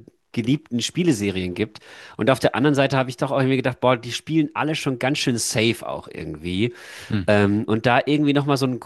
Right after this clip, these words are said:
Speaker 1: also da fand ich dann deswegen auch Pragmata so spannend, weil es eben dieses gleichzeitige Steuern von dem Typen und dem Mädel, das fühlte sich endlich mal so ein bisschen frisch an. Aber auch Phantom Blade Zero, auch wenn es grafisch so opulent war und das Kampfsystem sich toll angefühlt hat, ist es dann am Ende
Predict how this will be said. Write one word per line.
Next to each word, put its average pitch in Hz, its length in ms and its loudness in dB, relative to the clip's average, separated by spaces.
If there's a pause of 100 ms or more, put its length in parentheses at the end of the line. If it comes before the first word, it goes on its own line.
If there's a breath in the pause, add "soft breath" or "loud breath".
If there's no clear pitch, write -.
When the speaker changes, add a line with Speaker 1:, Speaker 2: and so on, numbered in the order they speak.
(120)
Speaker 1:
also 120 120 2
da 127 80 4
fand 151 160 0
ich 131 40 -12
dann 143 160 2
deswegen 143 260 0
auch 120 100 0
Pragmata 131 500 0
so 127 120 -4
spannend, 123 420 2
weil 120 180 4
es 139 120 -6
eben 120 160 -4
dieses 117 360 -6
gleichzeitige 123 600 2
Steuern 123 400 2
von 123 140 0
dem 110 100 0
Typen 139 300 -2
und 104 120 -4
dem 110 140 0
Mädel, 131 340 4 (340 loud breath)
das - 160 0
fühlte 180 320 4
sich 156 240 -2
endlich - 240 -2
mal 151 100 4
so 143 80 0
ein 139 40 0
bisschen 139 200 -4
frisch - 360 2
an. 85 300 -2 (320 loud breath)
Aber 101 240 4
auch 123 100 6
Phantom 151 340 2
Blade 135 180 4
Zero, 143 600 0
auch 117 160 0
wenn 123 120 0
es - 260 -8 (100)
grafisch 147 540 2
so 120 300 0
opulent 117 540 2
war 147 200 4
und 120 140 0
das 117 240 -2 (100)
Kampfsystem 139 400 -2
sich 120 100 -6
toll 120 160 -2
angefühlt 139 400 -2
hat, 139 180 2 (340 loud breath)
ist 131 120 4
es 127 80 -6
dann 135 180 6
am 110 120 2
Ende 131 380 4